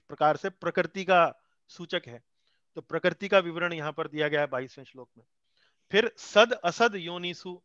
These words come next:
सद मतलब अच्छी योनि और असद मतलब बुरी योनि। तो ये जो हैं, उनके बारे में कहाँ बताया गया है? उनके बारे में बताया गया सोलहवें अध्याय में।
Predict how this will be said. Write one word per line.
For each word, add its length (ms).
सद 340
मतलब 460
अच्छी 340
योनि 300
और 260
असद 300
मतलब 340
बुरी 180
योनि। 320
तो 60
ये 220
जो 140
हैं, 360
उनके 240
बारे 240
में 120
कहाँ 200
बताया 300
गया 180
है? 100
उनके 240
बारे 200
में 100
बताया 240
गया 100
सोलहवें 400
अध्याय 320
में। 120